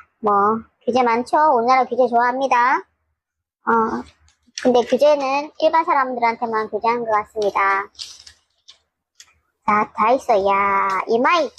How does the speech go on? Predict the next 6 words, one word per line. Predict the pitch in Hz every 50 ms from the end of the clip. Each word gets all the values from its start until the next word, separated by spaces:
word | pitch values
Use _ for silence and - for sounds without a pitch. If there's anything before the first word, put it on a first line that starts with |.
| - -
금지가에 | 226 202 - 208 214 233 226 220 196
나온다. | 190 185 180 180 190 - -
이마이. | - 196 220 - 226 208 202 - _ _ _ _ _ _ _ _ _ _ _ _ -
천육백 | - 370 349 349 349 349 359 - 359 359 349 - -
호 | 320 269
넘었답니다. | 226 247 285 285 285 277 - 208 196 196 190 180 - 185 190 190 -